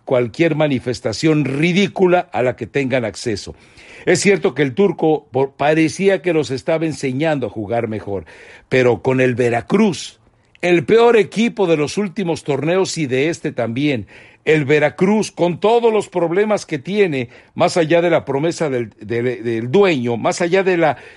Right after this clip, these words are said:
eh, del juramento que hizo Fidel Curi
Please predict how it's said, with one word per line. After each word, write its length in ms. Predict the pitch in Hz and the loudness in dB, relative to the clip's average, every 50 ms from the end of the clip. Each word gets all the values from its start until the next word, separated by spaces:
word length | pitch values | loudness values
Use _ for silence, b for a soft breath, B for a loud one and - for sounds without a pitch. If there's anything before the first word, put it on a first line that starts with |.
| B B B - | B B B -6
eh, 280 | 143 139 139 131 113 _ _ _ _ - - _ _ _ _ _ _ _ _ _ _ _ _ _ _ _ _ _ _ _ _ - | -4 -2 -2 -4 -6 _ _ _ _ -20 -20 _ _ _ _ _ _ _ _ _ _ _ _ _ _ _ _ _ _ _ _ -2
del 180 | 160 175 175 165 | 0 0 0 0
juramento 840 | - - 208 214 208 196 208 220 247 254 254 240 185 - 190 165 | 2 2 4 4 4 4 4 4 4 4 4 2 0 0 -2 -2
que 160 | - - 156 156 | 0 0 -2 -2
hizo 300 | 180 180 156 - 185 151 | -2 -2 -2 -2 -4 -4
Fidel 400 | - 143 139 135 165 165 151 - | -4 -4 -2 0 0 0 0 -2
Curi 340 | - 175 170 156 139 104 | -4 -4 -2 -4 -4 -8